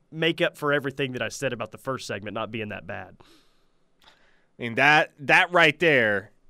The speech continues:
Speaker 2: that is the essence of pessimism
Speaker 1: Mm-hmm.
Speaker 2: captured in that text. Oklahoma's gonna be just fine at the linebacker position. They will be.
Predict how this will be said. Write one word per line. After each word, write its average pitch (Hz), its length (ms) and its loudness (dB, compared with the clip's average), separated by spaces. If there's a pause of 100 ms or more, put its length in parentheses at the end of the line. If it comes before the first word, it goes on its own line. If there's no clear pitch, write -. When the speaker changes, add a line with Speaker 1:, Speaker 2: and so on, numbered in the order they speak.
(2250)
Speaker 2:
that 160 120 0
is 151 100 -4
the 151 180 -6
essence 160 420 -2
of - 180 -10
pessimism 107 680 -8
Speaker 1:
Mm-hmm. 87 60 -20
Speaker 2:
captured 123 520 -4
in 104 100 -8
that 101 220 -4
text. - 460 -14 (960)
Oklahoma's 190 600 2
gonna 143 180 -2
be 131 160 -4
just 123 340 -6
fine 117 380 -4
at 92 100 -10
the 101 80 -8
linebacker 90 600 -8
position. 80 420 -18 (720)
They 165 160 4
will 165 240 4
be. 87 220 -12